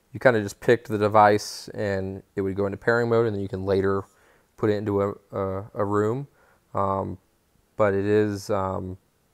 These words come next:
there's a little bit different flow now. And this is interesting too. So the new app supports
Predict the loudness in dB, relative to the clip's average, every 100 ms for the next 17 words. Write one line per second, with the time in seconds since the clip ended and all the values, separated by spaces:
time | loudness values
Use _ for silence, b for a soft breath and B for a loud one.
0 | _ -10 -10 -4 -2 2 0 -2 -6 -8
1 | -2 -2 -2 -8 b b b _ -2 0
2 | 2 2 2 -2 -2 -8 -2 0 0 2
3 | 2 2 -2 _ _ _ _ _ _ _
4 | _ _ -8 -6 -4 -2 2 4 6 4
5 | 0 -6 0 0 -2 -18